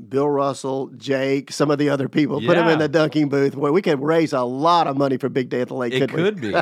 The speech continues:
Speaker 2: It would be great. And then also, like, that's how you have to move your project forward. If you want my vote, you get dunked in the booth.
Speaker 1: <laughs>
Speaker 2: I think there'd probably be some people that would win that would run off that campaign.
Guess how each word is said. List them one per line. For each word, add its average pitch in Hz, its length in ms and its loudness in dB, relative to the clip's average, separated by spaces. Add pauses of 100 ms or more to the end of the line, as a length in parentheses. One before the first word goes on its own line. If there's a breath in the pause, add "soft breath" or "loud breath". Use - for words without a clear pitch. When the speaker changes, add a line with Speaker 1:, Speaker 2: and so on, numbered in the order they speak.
(140)
Speaker 2:
It 143 100 0
would 156 160 -4
be 131 140 -2
great. 127 580 -2
And 139 220 -2
then 143 160 -4
also, 160 420 -4
like, 131 300 -6
that's 123 320 -6
how 151 100 -4
you 139 220 -6
have 143 240 -4
to 139 80 -6
move 131 260 -4
your 131 140 -4
project 127 520 -6
forward. 131 460 -4
If 123 240 -6
you 131 140 -10
want 127 240 -6
my 131 220 -4
vote, 135 440 -4 (300)
you 120 180 -10
get 117 220 -8
dunked 120 280 -6
in 117 120 -6
the 107 80 -4
booth. 113 160 0
Speaker 1:
<laughs> - 1120 -4
Speaker 2:
I 110 160 -2
think 123 480 -8
there'd 117 260 -6
probably 180 300 -4
be 156 140 -6
some 135 160 -8
people 139 200 -6
that 120 160 -6
would 117 120 -6
win 135 300 -6
that 107 120 -6
would 104 100 -6
run 107 160 -6
off 101 200 -6
that 95 180 -8
campaign. 98 640 -12